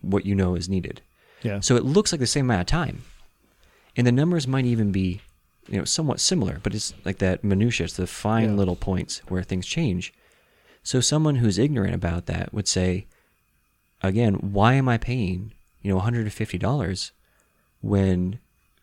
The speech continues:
Speaker 1: you know, this looks kinda similar to what, you know, a general population would have? Like, what's the difference? Like,
Speaker 2: Yeah.
Speaker 1: why does this person think that they're so good that they deserve to charge
Speaker 2: Yeah.
Speaker 1: one fifty?"
Speaker 2: You know why you pay me what you do?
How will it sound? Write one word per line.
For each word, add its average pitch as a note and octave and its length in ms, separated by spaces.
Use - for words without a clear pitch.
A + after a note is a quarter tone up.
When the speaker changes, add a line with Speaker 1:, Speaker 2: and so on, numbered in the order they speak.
Speaker 1:
you A2 120
know, G2+ 40
this A#2+ 380
looks D#3+ 320
kinda F3+ 240
similar C#3+ 520
to G#2 360
what, G#2 520
you A2+ 100
know, G2+ 120
a G2+ 40
general A2+ 280
population A#2 540
would G2 100
have? - 300
Like, A#2 100
what's D#3 200
the D3+ 60
difference? - 500
Like, - 100
Speaker 2:
Yeah. G2 220
Speaker 1:
why A2+ 200
does C#3 100
this - 80
person B2 300
think A#2 200
that G#2 180
they're A#2+ 140
so B2 360
good A2+ 280
that F#2+ 120
they G#2 120
deserve G2+ 460
to - 100
charge C3 540
Speaker 2:
Yeah. G2+ 100
Speaker 1:
one G2 100
fifty?" - 420
Speaker 2:
You B2+ 100
know C3 140
why C3 120
you A2 140
pay B2 180
me B2 140
what B2+ 180
you C3+ 60
do? C#3 200